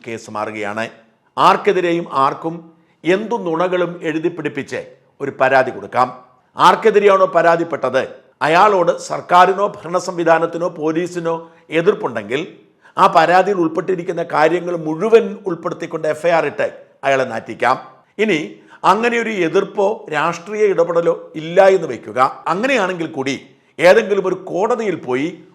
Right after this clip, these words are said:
ഉത്തരവ് വാങ്ങിക്കൊണ്ട് വന്ന് ഇതേ ആരോപണങ്ങളൊക്കെ എഫ് ഐ ആറിൽ കയറ്റാം. അങ്ങനെ അയാളെ നാണം കെടുത്താം. ഒരു എഫ് ഐ ആറിൽ കുറേ ആരോപണങ്ങൾ ഉന്നയിക്കുന്നു എന്ന് വയ്ക്കുക. അതിൻ്റെ പേരിൽ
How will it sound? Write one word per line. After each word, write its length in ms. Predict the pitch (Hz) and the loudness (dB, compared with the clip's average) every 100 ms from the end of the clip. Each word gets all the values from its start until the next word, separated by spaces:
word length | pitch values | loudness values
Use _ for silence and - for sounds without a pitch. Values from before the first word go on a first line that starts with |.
| _ 160 | _ -14
ഉത്തരവ് 360 | - 214 214 185 | 0 4 4 4
വാങ്ങിക്കൊണ്ട് 460 | 160 180 156 160 131 | 2 0 -6 -6 -4
വന്ന് 240 | 117 127 165 - - _ _ 147 | -4 -2 -4 -6 -20 _ _ -4
ഇതേ 180 | 165 190 220 226 175 | 6 10 10 8 6
ആരോപണങ്ങളൊക്കെ 800 | 190 208 185 180 170 151 160 160 160 - 147 | 6 4 0 -4 -4 -4 -2 -4 -4 -6 -6
എഫ് 180 | - 156 | -4 -4
ഐ 20 | 143 | -4
ആറിൽ 140 | 127 110 | -4 -8
കയറ്റാം. 360 | 110 117 135 131 - - _ _ _ - | -10 -6 -2 -2 -4 -20 _ _ _ -6
അങ്ങനെ 280 | 139 147 139 143 143 | -4 -2 -4 -6 -4
അയാളെ 240 | 135 131 - 123 | -2 -2 -6 -10
നാണം 200 | 120 117 | -10 -10
കെടുത്താം. 340 | 101 95 127 165 - - _ _ _ | -14 0 0 0 -8 -20 _ _ _
ഒരു 120 | 233 208 | 6 6
എഫ് 160 | 196 240 | 6 6
ഐ 20 | 220 | 6
ആറിൽ 180 | 190 190 | 4 0
കുറേ 160 | 170 175 165 | -2 0 2
ആരോപണങ്ങൾ 500 | 165 180 165 165 156 175 - | 2 2 0 -2 -8 -10 -12
ഉന്നയിക്കുന്നു 520 | 156 165 175 175 156 151 151 | -8 -6 -6 -6 -8 -10 -10
എന്ന് 140 | 135 120 | -12 -12
വയ്ക്കുക. 260 | 113 117 127 135 - - _ _ _ _ 131 | -12 -2 0 0 -2 -20 _ _ _ _ -2
അതിൻ്റെ 260 | 143 185 185 | -2 0 -2
പേരിൽ 240 | 170 170 | -2 -2